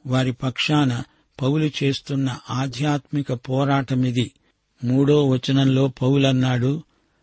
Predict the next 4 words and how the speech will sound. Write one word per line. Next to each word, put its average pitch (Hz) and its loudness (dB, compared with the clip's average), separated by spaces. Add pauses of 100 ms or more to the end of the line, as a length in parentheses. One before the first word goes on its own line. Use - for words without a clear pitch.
(180)
"మా 120 -2
బోధ 127 0 (680)
కపటమైనది 135 0
కాదు." 120 -4